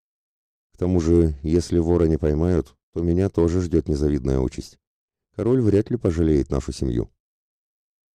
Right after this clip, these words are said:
Граф Карзани ещё сильнее нахмурился. Упоминание сюзерена снова вызвало злость. На себя, на безмозглую стражу — на криворуких инженеров,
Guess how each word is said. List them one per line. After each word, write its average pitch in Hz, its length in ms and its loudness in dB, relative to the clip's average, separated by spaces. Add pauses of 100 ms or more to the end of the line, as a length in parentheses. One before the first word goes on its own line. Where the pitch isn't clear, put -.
(260)
Граф 98 380 -2
Карзани 101 680 2
ещё 85 400 -2
сильнее 82 420 0
нахмурился. 58 640 -4 (720)
Упоминание 67 720 -2
сюзерена 73 720 -2 (200)
снова 110 440 -2
вызвало 80 400 0
злость. 64 400 -6 (560)
На 107 160 -4
себя, 65 460 -4 (220)
на 71 140 -6
безмозглую 67 720 -2
стражу — 71 560 -2 (360)
на 80 120 -8
криворуких 104 640 0
инженеров, 82 720 0